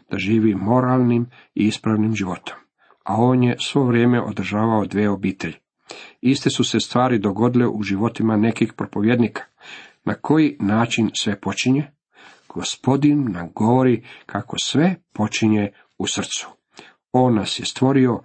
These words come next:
i on nas dobro poznaje. „Ne poželi u svom srcu njezine ljepote.” Cijela stvar počinje u srcu. U nastavku je postavljeno nekoliko vrlo izravnih pitanja.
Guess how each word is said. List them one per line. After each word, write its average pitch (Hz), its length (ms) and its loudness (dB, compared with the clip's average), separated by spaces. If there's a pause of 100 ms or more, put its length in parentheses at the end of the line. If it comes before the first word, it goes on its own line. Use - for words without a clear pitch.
(300)
i - 180 -4
on 107 240 2
nas 92 380 -4
dobro 98 380 -2
poznaje. 87 480 -6 (960)
„Ne 139 280 2
poželi 156 600 2 (240)
u 107 100 -2
svom 90 300 -6
srcu 127 380 -4
njezine 107 500 2
ljepote.” 107 420 0 (600)
Cijela 101 360 -2
stvar 123 380 -2 (500)
počinje 101 540 -4 (320)
u - 80 -6
srcu. - 420 -8 (920)
U 120 80 -2
nastavku 190 600 2
je 92 100 0
postavljeno 117 640 2
nekoliko 107 500 0
vrlo 139 400 2 (140)
izravnih 107 560 0
pitanja. - 420 -10